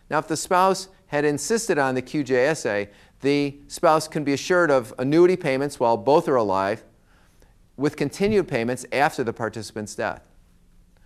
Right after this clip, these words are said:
The Q J S A rules apply to all qualified plans.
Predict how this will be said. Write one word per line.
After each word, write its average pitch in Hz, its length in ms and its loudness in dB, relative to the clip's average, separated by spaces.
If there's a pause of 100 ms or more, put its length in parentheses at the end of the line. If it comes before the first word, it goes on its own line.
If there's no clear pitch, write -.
(440)
The 139 80 -8
Q 220 220 -4
J 185 240 4
S 170 180 2
A 147 100 4
rules 135 500 2
apply 127 320 0
to 120 80 2
all 139 280 0
qualified 110 580 0
plans. - 500 -12